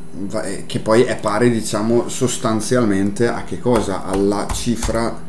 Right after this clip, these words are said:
dell'investimento, praticamente, a cui sottraggo, diciamo, la variazione di debiti,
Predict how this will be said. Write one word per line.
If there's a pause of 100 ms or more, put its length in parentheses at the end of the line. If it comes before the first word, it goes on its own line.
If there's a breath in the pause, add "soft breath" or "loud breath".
(340 loud breath)
dell'investimento,
praticamente, (460 loud breath)
a
cui
sottraggo, (200)
diciamo,
la (380)
variazione
di (2250)
debiti,